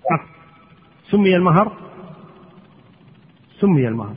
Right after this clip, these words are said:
المهر قدره خمسة آلاف. قال: "قبلت." تم العقد. بعد يومين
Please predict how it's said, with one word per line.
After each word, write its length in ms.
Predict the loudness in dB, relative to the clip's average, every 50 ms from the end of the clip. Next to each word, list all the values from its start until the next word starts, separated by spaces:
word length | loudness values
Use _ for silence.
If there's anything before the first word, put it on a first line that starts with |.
| -16 -12 -8
المهر 320 | -6 -4 -2 -2 -2 -2 -2
قدره 360 | -4 -4 -4 -2 0 -2 -2
خمسة 380 | -2 -2 -6 -4 -4 -6 -8 -8 -12 -20 -20 -20 -20 -20 -20 -20 -18 -12 -10
آلاف. 180 | -8 -8 -8 -10 -14 -20 -20 -20 -20 _ _ -20 -20 _ _ _ _ _ _ _ _ _ _ _ 0 2
قال: 180 | 4 4 4
"قبلت." 340 | 2 0 0 -2 -2 -4 -6 -10 -18 -20 -20 -20 -20 -20 -20 -20 -20 -20 -20 -20 _ _ -14 -6 -4
تم 160 | -2 -2 -2
العقد. 260 | -4 -6 -12 -14 -20 -20 -20 -20 -20 -20 -20 -20 -20 -20 -20 _ _ _ -20 -20 _ _ _ _ _ _ -20 -20 -20 _ _ _ _ _ _ _ _ _ -2
بعد 240 | 0 2 2 2 2
يومين 440 | 4 4 4 4 4 4 2 0